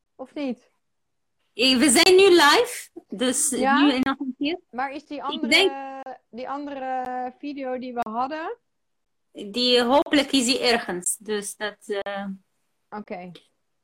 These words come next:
Speaker 1: Ja.
Speaker 2: Maar goed, eh, zullen we doorgaan? Ja, we hebben nu een kijker.
Speaker 1: Ja, we hadden er al vijf, hè?
Speaker 2: Ja, maar nu is, eh,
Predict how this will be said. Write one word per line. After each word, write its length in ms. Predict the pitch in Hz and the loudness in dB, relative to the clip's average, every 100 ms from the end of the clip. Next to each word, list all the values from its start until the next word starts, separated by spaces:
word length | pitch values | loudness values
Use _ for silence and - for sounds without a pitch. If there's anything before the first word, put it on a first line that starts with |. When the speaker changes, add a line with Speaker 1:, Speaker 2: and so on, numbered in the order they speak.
| _ | _
Speaker 1:
Ja. 200 | - 202 247 | -6 -4 0
Speaker 2:
Maar 140 | 285 | 0
goed, 360 | - 294 226 - | 2 0 0 -4
eh, 680 | 240 247 254 247 247 240 233 | 0 4 4 4 4 2 2
zullen 240 | 285 320 | 2 4
we 80 | 330 | 4
doorgaan? 460 | 320 392 - 349 427 554 _ _ | 4 2 4 4 4 -2 _ _
Ja, 360 | 285 254 254 - | -8 -2 -2 0
we 80 | 220 285 | 0 2
hebben 240 | 285 294 | 4 6
nu 240 | 302 320 - | 6 6 2
een 500 | 294 277 269 269 - | -2 0 0 -2 -8
kijker. 680 | - 277 349 427 427 466 392 _ _ _ _ _ _ _ | -2 4 4 6 6 6 2 _ _ _ _ _ _ _
Speaker 1:
Ja, 120 | - 254 | -2 0
we 60 | |
hadden 320 | 294 320 359 320 | 0 -2 -4 -6
er 120 | 269 | -4
al 160 | 247 254 | -4 -4
vijf, 340 | 240 214 220 | -8 -8 -10
hè? 140 | 233 269 453 _ _ _ _ _ _ _ | -10 -10 -14 _ _ _ _ _ _ _
Speaker 2:
Ja, 360 | 254 285 240 - | 0 4 4 0
maar 220 | 233 254 | 0 2
nu 120 | 277 311 | 4 4
is, 280 | 294 269 240 | 4 2 2
eh, 480 | 262 269 262 254 | 2 2 4 4